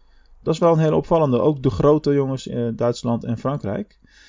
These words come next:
Eh, ja, dat hebben we natuurlijk bij meer grotere bedrijven gezien. Neem, neem een Zalando bijvoorbeeld. Of bol punt com in Nederland trouwens ook.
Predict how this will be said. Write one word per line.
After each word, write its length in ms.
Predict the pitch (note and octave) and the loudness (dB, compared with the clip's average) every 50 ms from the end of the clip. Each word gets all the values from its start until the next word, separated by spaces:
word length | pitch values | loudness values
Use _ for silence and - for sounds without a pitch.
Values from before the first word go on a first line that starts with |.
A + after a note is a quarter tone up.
| - _ _ _ _ _ _ | -20 _ _ _ _ _ _
Eh, 440 | A#3 E3+ A#2 A#2+ A#2 A#2 A2+ A2+ - - | -8 -6 -4 -4 -2 -2 -2 -4 -6 -6
ja, 200 | - C3 A#2+ A2+ | -4 -4 -4 -4
dat 140 | A#2 B2 A#2+ | -2 -2 0
hebben 240 | C#3+ D3 D3+ D3 | 0 0 0 0
we 60 | C#3+ C3+ | -2 -2
natuurlijk 140 | C#3+ - | -2 0
bij 240 | - C3+ C3 C#3+ E3 | 0 0 2 2 2
meer 100 | F3+ F3+ | 0 0
grotere 380 | - - D#3 D3+ D3+ D#3+ D3+ C#3+ | 2 4 4 4 4 4 0 0
bedrijven 440 | C3+ C3+ C#3 C#3+ C#3 C#3+ C#3 - - | 2 2 4 4 4 2 0 -2 -6
gezien. 360 | C#3 B2 - D#3 D3 D3 C#3+ | -8 -6 -4 -2 -2 -2 -2
Neem, 220 | C3+ B2+ B2 B2+ | -2 -2 -2 -2
neem 180 | B2 B2 B2+ B2 | 0 0 2 2
een 60 | A#2+ | 2
Zalando 460 | A2+ A#2 A2+ B2 C3 C#3 C3+ C3 B2+ | 2 2 2 2 0 0 0 0 0
bijvoorbeeld. 720 | B2 A#2+ A2+ A#2+ A#2 A#2 A2+ A#2 A#2 A2+ A#2 - - - | 0 0 0 -2 -2 -2 0 -2 -2 -2 -4 -6 -8 -12
Of 80 | - G#2 | -16 -16
bol 240 | G2 F2+ A2+ A#2 A#2+ | -6 -2 0 0 0
punt 140 | - A2+ G2+ | 0 -2 -2
com 160 | - A2 A2 | -2 0 0
in 60 | G#2+ | 2
Nederland 340 | G#2+ A2+ A#2+ - A2+ A2+ G#2+ | 2 0 0 -2 -2 -4 -4
trouwens 400 | - A#2 A2+ A2 G2+ G2+ - - | -4 -4 -4 -4 -4 -6 -6 -2
ook. 360 | - B2 C#3+ G#3 - - - | 0 2 2 2 0 -6 -20